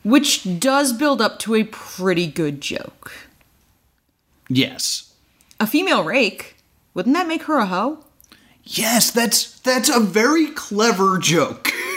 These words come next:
Speaker 1: Yeah, like, i-, it's actually a pretty smart joke for the show.
Speaker 2: Yeah,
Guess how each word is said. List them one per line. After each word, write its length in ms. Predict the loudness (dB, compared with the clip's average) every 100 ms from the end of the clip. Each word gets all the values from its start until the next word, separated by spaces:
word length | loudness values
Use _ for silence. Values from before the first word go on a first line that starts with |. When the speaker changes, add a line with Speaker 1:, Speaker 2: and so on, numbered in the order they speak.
| -2
Speaker 1:
Yeah, 180 | 0 0
like, 340 | 0 0 0 -6 -20 _ _ _ _ _
i-, 120 | -8 -8 _
it's 180 | -2 0 0
actually 500 | 0 2 2 2 2
a 60 |
pretty 720 | 0 -2 0 0 -2 -6 -10 _ -20 _ _ _ _ -4
smart 640 | 0 0 2 2 0 -4
joke 400 | -2 2 2 0
for 120 | -4 0
the 100 | 0
show. 360 | 2 2 2 0
Speaker 2:
Yeah, 640 | 0 2 2 2 2 -2